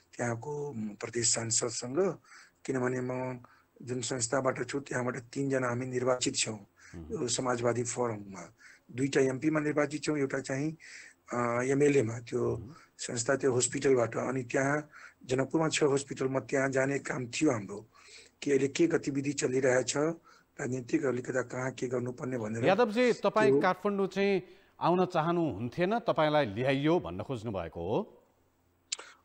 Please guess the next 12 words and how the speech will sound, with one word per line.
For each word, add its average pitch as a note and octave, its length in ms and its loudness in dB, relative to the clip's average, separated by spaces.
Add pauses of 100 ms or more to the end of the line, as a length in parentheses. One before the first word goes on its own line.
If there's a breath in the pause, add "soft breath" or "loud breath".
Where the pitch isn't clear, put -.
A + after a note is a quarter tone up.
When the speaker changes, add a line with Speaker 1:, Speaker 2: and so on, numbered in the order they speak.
Speaker 1:
ओ, B2+ 120 4
पक्कै D3 340 0
पनि G3 260 6
मलाई F3+ 280 6
एक E3+ 80 6
दिन F3+ 140 4
पहिले E3+ 240 4
कुरा E3+ 240 4
भएको C3+ 340 2
थियो, F3 280 4 (580 soft breath)
होइन? D3+ 160 2
Speaker 2:
मह्म। A2+ 540 -4